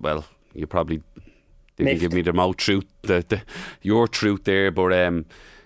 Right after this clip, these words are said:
Speaker 1: I, I always found them really aggressive. When I was at the, they, they showed his testimonial game in ninety-four. I remember being at it as a kid, going to it, because obviously Moran was, was part of that era that you grew up watching, but
Speaker 2: Yeah.
Speaker 1: he looked like he had a,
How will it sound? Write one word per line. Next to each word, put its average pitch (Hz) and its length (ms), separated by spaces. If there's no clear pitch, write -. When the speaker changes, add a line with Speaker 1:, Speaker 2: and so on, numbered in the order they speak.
Speaker 1:
I, - 60
I 214 260
always 151 240
found 117 260
them 101 140
really 98 240
aggressive. 127 480
When 117 100
I 110 60
was 143 200
at 131 200
the, 92 180
they, 117 120
they 117 120
showed 156 240
his - 100
testimonial 117 600
game 104 240
in 95 60
ninety-four. 110 580
I - 20
remember 123 320
being 95 260
at 117 160
it 101 160
as 90 160
a 90 60
kid, 113 400
going 113 300
to 101 140
it, 87 120
because 92 400
obviously 92 340
Moran 92 400
was, 85 300
was 80 120
part 92 360
of 80 80
that 87 220
era 90 260
that 80 140
you 78 80
grew 85 280
up 82 140
watching, 92 380
but 80 160
Speaker 2:
Yeah. 131 220
Speaker 1:
he 98 40
looked 160 280
like 156 120
he 113 100
had 107 160
a, 92 160